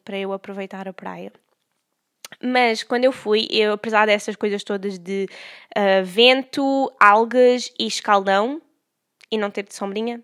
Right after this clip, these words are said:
e não sei o quê, ah, eu consegui aproveitar, porque ninguém, não tinha ninguém para ir comigo.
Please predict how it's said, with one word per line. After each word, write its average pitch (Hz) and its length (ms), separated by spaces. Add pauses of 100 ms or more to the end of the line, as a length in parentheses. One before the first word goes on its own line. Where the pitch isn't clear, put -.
(140)
e 214 80
não 202 80
sei - 100
o - 40
quê, 247 140 (640)
ah, 254 180
eu 269 100
consegui 269 280
aproveitar, 254 680
porque 262 400
ninguém, 349 360
não 330 220
tinha 392 180
ninguém 330 180
para 285 120
ir 254 100
comigo. - 560